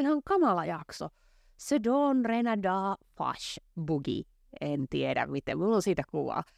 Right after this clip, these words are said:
Mut se oli semmoista aika punertavaa jälkkäriviiniä. Suhtauduin todella epäilevästi siihen, mutta sitä maistatettiin mulle ja sopi aivan täydellistä. Aika semmonen niinku vähän marjaisa.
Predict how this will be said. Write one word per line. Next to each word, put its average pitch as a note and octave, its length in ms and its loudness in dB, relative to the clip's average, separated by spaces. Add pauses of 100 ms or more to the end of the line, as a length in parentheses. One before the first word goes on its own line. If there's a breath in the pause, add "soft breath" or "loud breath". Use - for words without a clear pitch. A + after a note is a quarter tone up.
(200 soft breath)
Mut A3+ 100 -4
se D4 80 2
oli D4+ 120 4
semmoista A#3 300 -2
aika A#3 300 -2
punertavaa E3+ 800 -4 (120)
jälkkäriviiniä. D#3+ 800 -6 (460)
Suhtauduin A3+ 640 0
todella A3 380 2
epäilevästi D3 760 -4
siihen, D#3 360 -2
mutta D#3+ 240 -2
sitä F3 160 0
maistatettiin D#3 680 -2
mulle C#3+ 220 -2
ja C#3 80 -4
sopi D#3+ 260 -6 (120)
aivan D#3 400 0
täydellistä. D3 440 -4
Aika - 140 -4
semmonen F#3+ 180 -2
niinku G3 160 -4
vähän G#3 140 -2
marjaisa. - 560 -4